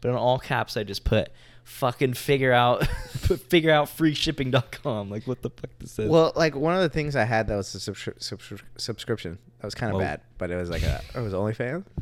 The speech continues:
Speaker 2: It's two of them.
Speaker 1: <laughs> Yeah.
Speaker 2: Like, celebrities.
Speaker 1: Yeah.
Speaker 2: And I haven't, like, logged into that thing in months.
Speaker 1: Yeah.
Speaker 2: And
Speaker 1: <laughs>
Speaker 2: I kept getting charged on my credit card every month. I'm like, "Ah, I gotta fucking take that shit off."
Speaker 1: Yeah.
Speaker 2: I had to log in, and then you have to, like, cancel it. And I'm just like,
Speaker 1: Mm-hmm.
Speaker 2: "I don't know. I'll do it.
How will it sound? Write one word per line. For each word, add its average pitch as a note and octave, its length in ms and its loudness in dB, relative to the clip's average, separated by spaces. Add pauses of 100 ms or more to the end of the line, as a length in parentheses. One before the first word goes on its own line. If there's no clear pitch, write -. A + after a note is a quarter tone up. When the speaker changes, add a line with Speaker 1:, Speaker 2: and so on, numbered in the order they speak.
Speaker 2:
It's - 100 -16
two E3 260 6
of D3 60 6
them. F#2+ 240 0
Speaker 1:
<laughs> - 20 -2
Yeah. C#3 220 6 (680)
Speaker 2:
Like, D3+ 260 0
celebrities. B2 540 6 (440)
Speaker 1:
Yeah. A#2+ 180 0
Speaker 2:
And C#3 460 4 (120)
I B2 40 -2
haven't, E3 320 4
like, G2+ 160 2
logged G#2 260 4
into G#2+ 200 -4
that F2+ 140 -2
thing E2+ 100 -4
in - 100 4
months. D2+ 320 -8
Speaker 1:
Yeah. C3 320 4 (260)
Speaker 2:
And A2 840 2 (400)
Speaker 1:
<laughs> - 360 -8
Speaker 2:
I B2 540 6 (460)
kept A3 280 10
getting A3+ 240 4
charged C#3+ 520 8
on B2+ 80 -2
my A#2+ 140 0
credit A#2+ 240 2
card A2 140 2
every G#2+ 160 0
month. G2 260 -4
I'm - 80 -2
like, D#2 180 -10 (160)
"Ah, G2+ 300 -2 (100)
I G1+ 60 -14
gotta - 160 -14
fucking - 200 -18
take - 180 -14
that D2 120 -12
shit - 140 -10
off." - 240 -14
Speaker 1:
Yeah. A#2 300 6 (120)
Speaker 2:
I - 60 2
had A3 100 4
to F#3 80 2
log G#2+ 320 4
in, G2+ 260 0
and F#2+ 100 -6
then F#2+ 100 -4
you G2+ 80 -4
have G2+ 100 -6
to, G#2 100 -8
like, F2 160 -8
cancel F#2+ 420 -8
it. F#2 260 -6
And - 80 -16
I'm A2+ 100 2
just A2 100 4
like, G#2 80 2
Speaker 1:
Mm-hmm. G#2 140 0
Speaker 2:
"I G#2 40 2
don't - 160 -10
know. - 100 -18
I'll A2+ 100 -6
do A2 120 -6
it. - 120 -10